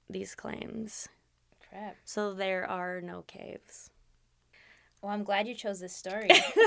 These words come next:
Speaker 1: <laughs> I was very disappointed. But,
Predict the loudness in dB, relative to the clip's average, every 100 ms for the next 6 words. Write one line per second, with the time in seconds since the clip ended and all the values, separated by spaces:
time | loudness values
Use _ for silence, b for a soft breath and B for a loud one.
0 | 6 -4 -6 -4 -2 -2 8 8 10 6
1 | 4 2 2 4 2 -2 -4 2 6 8
2 | 6 2 -2 -4 -4 -6 B B B B
3 | B B B -20 _ _ _ _ 6 8
4 | 8 4 -2 -10